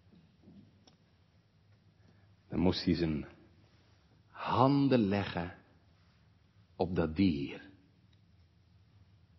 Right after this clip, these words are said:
Hij moest zijn schuld leggen op dat lam. Als u wilt leven, als u verlost wil worden van uw zondeschuld,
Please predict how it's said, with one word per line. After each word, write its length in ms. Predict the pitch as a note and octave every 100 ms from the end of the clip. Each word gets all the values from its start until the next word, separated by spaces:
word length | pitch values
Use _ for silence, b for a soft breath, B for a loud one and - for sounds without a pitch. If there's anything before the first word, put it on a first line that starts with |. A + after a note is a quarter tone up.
| _ - _ _ _ _ -
Hij 140 | A2
moest 300 | B2+ A#2+ -
zijn 220 | G#2+ E2+ b b b
schuld 760 | - - - - G#3 A#3 A#3 G#3
leggen 500 | E3 E3+ D3+ D3 D3 - - - _ _ _ _ _ _ - _ _ _ _ _ _ - _ _
op 140 | - G2+
dat 140 | F#2+
lam. 440 | F2+ F2+ F2 G#2+ - - - - - - - _ _ _ - - - _ _ _ - _ _ - _ _ _ _ - - b b b b b
Als 200 | D#3+ A3+
u 140 | F4
wilt 180 | F4 C#4
leven, 800 | D4 E4 C4 D#3+ G#2+ E2+ - - - - - - _ _ _ _ _ _ b b
als 160 | E3+
u 100 | A3+
verlost 440 | F#3+ B3+ D#4 G4 -
wil 160 | F4
worden 200 | E4 E4
van 120 | C#4 C#4
uw 100 | G3+
zondeschuld, 1000 | C#4 D4 G3+ - - G3+ A#2 - -